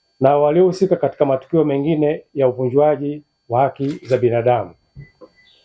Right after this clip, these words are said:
Tatu, msajili wa vyama vya siasa kuwataka viongozi wa vyama vya siasa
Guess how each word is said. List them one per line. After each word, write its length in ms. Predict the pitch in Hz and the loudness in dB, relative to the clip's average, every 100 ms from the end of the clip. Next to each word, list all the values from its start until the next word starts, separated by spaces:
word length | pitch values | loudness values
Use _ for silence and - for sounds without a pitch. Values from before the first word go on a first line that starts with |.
| _ _ _ - | _ _ _ 2
Tatu, 560 | 202 220 - 151 160 156 _ _ _ _ _ | 2 2 2 2 0 -4 _ _ _ _ _
msajili 480 | 127 - 170 202 220 | -4 2 2 4 4
wa 120 | 190 | 4
vyama 320 | 170 190 196 170 | 4 2 2 -2
vya 160 | 156 | -4
siasa 520 | - 165 175 - 113 _ _ _ _ _ _ - | -2 -2 -2 -6 -14 _ _ _ _ _ _ 0
kuwataka 580 | 139 139 165 170 170 147 | 0 2 0 0 -2 -6
viongozi 540 | 139 139 139 160 147 | -6 -2 0 0 -2
wa 100 | 131 | -2
vyama 280 | 147 160 139 | 0 -2 -2
vya 140 | 131 | -6
siasa 640 | - 143 151 165 - 165 | -6 0 0 0 -4 -12